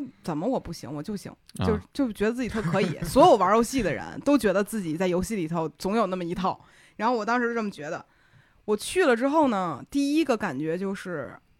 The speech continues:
Speaker 1: 所有的电竞选手的生活环境非常的压抑，和你想象中一点儿都不一样。
Speaker 2: 想象中天天玩游戏这事儿不压抑啊，我
Speaker 1: 他们起床十二点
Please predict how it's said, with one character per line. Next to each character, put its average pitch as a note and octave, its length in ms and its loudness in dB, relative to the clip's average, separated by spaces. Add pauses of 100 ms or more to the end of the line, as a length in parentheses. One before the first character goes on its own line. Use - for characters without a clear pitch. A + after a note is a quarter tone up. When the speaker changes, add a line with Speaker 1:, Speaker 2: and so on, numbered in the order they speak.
(440)
Speaker 1:
所 G#3 340 2
有 C4 100 6
的 C#3 100 -2
电 C4 200 -2
竞 G#3+ 120 -2
选 F#3+ 280 -8
手 G#3 140 -6
的 - 100 -12
生 A#3 220 -4
活 B3+ 100 0
环 D#3 240 -6
境 F#3 120 -6
非 C#4 260 -4
常 D#3+ 220 -6
的 D3+ 100 -4
压 D3+ 220 -8
抑， D#3 240 -12 (320)
和 D4 160 0
你 F#4+ 100 0
想 A3+ 160 -2
象 E3 60 -2
中 A#3+ 100 -2
一 D4 80 -2
点 F3+ 180 -4
儿 A#2+ 120 -8
都 F#3 100 -8
不 B3 140 -10
一 D#3 120 -10
样。 C#3+ 100 -8
Speaker 2:
想 F#2 200 2
象 A#2 100 4
中 G3+ 100 4
天 A3+ 160 4
天 A#3 100 6
玩 D#3 200 6
游 F3 80 8
戏 F#3+ 320 2
这 B2 120 -2
事 - 140 -2
儿 G2 460 -2
不 E4 100 0
压 - 200 -6
抑 F2+ 180 -8
啊， - 180 -14
我 - 60 -16 (120)
Speaker 1:
他 E4 120 -2
们 E4 140 2
起 G3 300 -8
床 F3+ 440 -2
十 - 180 -8
二 G#3 180 -2
点 A2 180 -10